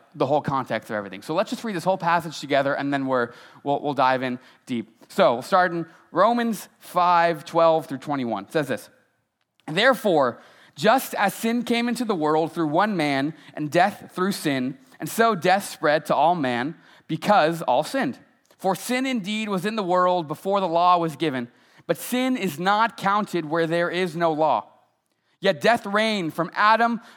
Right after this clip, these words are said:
to Moses, even over those whose sinning was not like the transgression of Adam,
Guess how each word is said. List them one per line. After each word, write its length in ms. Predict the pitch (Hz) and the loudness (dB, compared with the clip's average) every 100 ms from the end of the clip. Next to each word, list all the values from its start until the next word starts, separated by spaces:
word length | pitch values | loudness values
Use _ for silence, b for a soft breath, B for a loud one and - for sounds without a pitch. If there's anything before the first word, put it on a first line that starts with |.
| B | B
to 120 | 196 | -4
Moses, 600 | 190 202 196 147 - - b b b - | 2 2 2 -2 -8 -14 b b b -8
even 320 | 214 233 254 | -4 -2 0
over 300 | 202 208 202 | 2 2 2
those 400 | 185 196 202 190 | 2 2 0 -2
whose 140 | 175 | -6
sinning 380 | - 202 202 185 | -6 -4 -4 -2
was 200 | 170 143 | -4 -2
not 320 | 170 190 202 | 0 0 0
like 320 | 160 170 160 151 | 0 0 0 -8
the 60 | |
transgression 720 | - 180 170 139 160 151 - 151 | -8 -6 -6 -4 -2 -2 -2 -6
of 80 | |
Adam, 420 | 139 139 131 127 | 0 2 2 -2